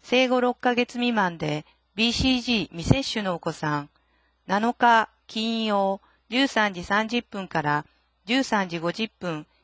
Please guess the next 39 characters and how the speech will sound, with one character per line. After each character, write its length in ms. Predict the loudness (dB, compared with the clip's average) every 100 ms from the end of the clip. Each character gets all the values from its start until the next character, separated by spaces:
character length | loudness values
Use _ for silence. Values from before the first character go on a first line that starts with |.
| _
壱 120 | -4 -2
岐 160 | -2
文 200 | -4 -6
化 180 | 0 2
ホ 200 | 4 2
ー 40 |
ル、 240 | 0 -4 -10 _ _ _ -2
予 120 | 0
防 220 | 2 0
接 200 | 2 0
種 220 | 0 0
に 120 | 0
関 280 | 2 2 0
す 160 | -2 -2
る 120 | 0
お 60 | 0
話 500 | 0 0 -2 -2 0
を 180 | -2 -4 _ _
十 180 | -2 -2
三 260 | 2 0 0
時 80 | -2
五 140 | -4
十 160 | -4 -6
分 280 | -6 -8
か 140 | -2 0
ら 260 | 2 0 -6 _ -8
十 200 | -2 2
四 160 | 2
時 120 | 0 -4
十 180 | -8
分 260 | -6 -6 -2
ま 100 | -2
で 120 | -2
実 260 | -8 -8 -8
施 80 | -6
し 120 | -2
ま 180 | -2 -2
す。 180 | -8 -20 _ _
必 140 | -2